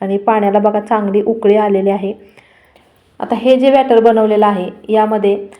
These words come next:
सगळ्यात अगोदर घालायचं आहे चवीनुसार मीठ. आणि त्यानंतर अर्धा चमचा इथे मी इनो घालते.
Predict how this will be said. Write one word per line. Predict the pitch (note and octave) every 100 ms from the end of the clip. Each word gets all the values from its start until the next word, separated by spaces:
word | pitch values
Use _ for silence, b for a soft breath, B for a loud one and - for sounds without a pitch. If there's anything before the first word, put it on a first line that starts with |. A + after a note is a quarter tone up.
| B -
सगळ्यात | A#3 A3+ A3+
अगोदर | A3+ G#3+ G#3+
घालायचं | A#3 A3 G3 G3+
आहे | G3+
चवीनुसार | G3+ A#3 G3+ G3 G3 F#3+ F#3+
मीठ. | F#3+ G3+ - - _ _ _ _ _ _ _ _ _ _ _ _ _ _ _ _ _ _ _ _ _ _ _ _ _ _ _ _ _ _ -
आणि | G3 G3
त्यानंतर | G3+ A3 A3+ A3+ G#3 G3+ - -
अर्धा | G#3+ G#3 G#3+
चमचा | A3+ A3 G#3
इथे | G#3 G#3
मी | G3 G3+ A3 -
इनो | - A3 G#3+
घालते. | G#3+ A3 G3 F#3+ F#3 - -